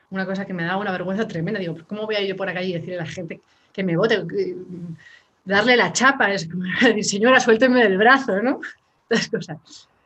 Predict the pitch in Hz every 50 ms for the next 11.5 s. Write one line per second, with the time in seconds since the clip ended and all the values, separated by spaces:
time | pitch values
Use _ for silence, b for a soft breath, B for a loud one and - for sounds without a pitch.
0 | _ _ - 262 254 240 220 - 208 208 - - - 285 269 277 285 285 285 285
1 | - 311 294 262 233 220 214 208 202 - 208 202 208 220 214 247 262 262 247 233
2 | 240 247 254 269 269 233 202 - - 208 190 190 165 - 170 151 156 - - -
3 | - _ _ _ _ _ _ _ _ _ _ - - 233 220 214 220 233 233 226
4 | - - - 175 160 - 160 151 151 - - B B B B B B _ _ _
5 | _ - 226 226 220 214 214 208 202 196 202 202 - 226 208 214 220 247 254 285
6 | 285 285 269 247 220 196 185 190 190 185 180 180 - 185 185 202 220 247 262 -
7 | 240 247 254 240 233 240 240 233 233 - 269 269 254 247 220 180 165 165 151 -
8 | _ _ _ - - 180 165 165 170 175 165 - 220 202 208 208 202 202 196 190
9 | 175 165 165 160 160 - - 165 160 160 170 160 160 165 175 214 226 269 254 226
10 | 208 - 196 196 190 185 185 185 180 185 190 190 185 185 185 185 180 190 185 185
11 | 190 240 262 262 247 277 330 - -